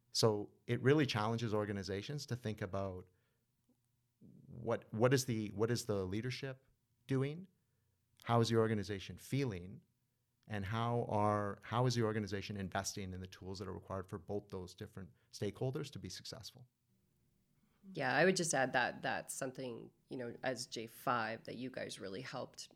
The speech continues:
Speaker 2: bring to the partnership to ensure our readiness before we leapt into this space.
Speaker 1: And I would say to United Way, we work with a lot of corporations. However,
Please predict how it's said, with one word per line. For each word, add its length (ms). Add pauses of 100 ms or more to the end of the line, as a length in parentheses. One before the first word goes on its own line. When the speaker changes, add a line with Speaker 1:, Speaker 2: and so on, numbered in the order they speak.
(120)
Speaker 2:
bring 300
to 120
the 60
partnership 680
to 120
ensure 640
our 120
readiness 580
before 340
we 240 (320)
leapt 320
into 240
this 220
space. 580 (420)
Speaker 1:
And 80
I 60
would 140
say 300 (260)
to 100
United 340
Way, 220
we 140
work 200
with 140
a 20
lot 200
of 80
corporations. 800 (1040)
However, 640